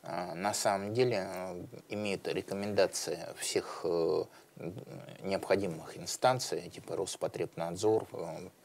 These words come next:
профильных институтов, э, для, э, ис-, э, целей защиты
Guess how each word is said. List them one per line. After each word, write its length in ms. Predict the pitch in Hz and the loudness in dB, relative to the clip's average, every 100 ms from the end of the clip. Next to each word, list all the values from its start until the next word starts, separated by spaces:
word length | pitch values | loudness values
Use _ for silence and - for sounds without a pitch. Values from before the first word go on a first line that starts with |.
| - | -12
профильных 540 | - 95 - 160 160 87 | 2 2 2 -6 -6 -8
институтов, 560 | 85 - 113 120 - - - - - - - | -6 -2 0 0 -2 -12 -18 -16 -16 -18 -12
э, 420 | - 82 82 95 - - - - | -6 -4 -4 -6 -8 -16 -20 -12
для, 640 | - 98 107 107 - 95 85 | -2 6 10 10 8 0 -2
э, 40 | |
ис-, 120 | 87 - | -2 -2
э, 340 | 95 87 87 92 | -4 -4 -4 -4
целей 340 | - 104 90 | 2 4 4
защиты 680 | 85 90 101 - - 117 85 | 4 4 4 4 2 2 -2